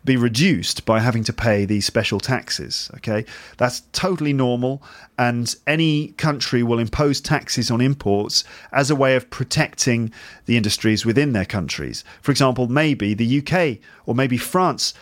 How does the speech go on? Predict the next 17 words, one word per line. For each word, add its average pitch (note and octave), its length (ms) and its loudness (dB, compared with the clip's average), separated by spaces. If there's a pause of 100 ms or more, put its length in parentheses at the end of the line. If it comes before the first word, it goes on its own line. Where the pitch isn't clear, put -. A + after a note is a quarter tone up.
(160)
has B2 140 0
got C#3 220 0
their C3+ 160 2
own D#3 200 0
didgeridoo B2+ 580 2
manufacturers. A2 840 0
They B2+ 100 2
might C#3 220 0
not A#2+ 140 0
be A#2+ 100 2
as G2 100 0
good E3+ 240 0
as A2+ 140 0
Australian G2 460 0
didgeridoo F#2 460 -2
ones, B2 300 0
but - 260 -2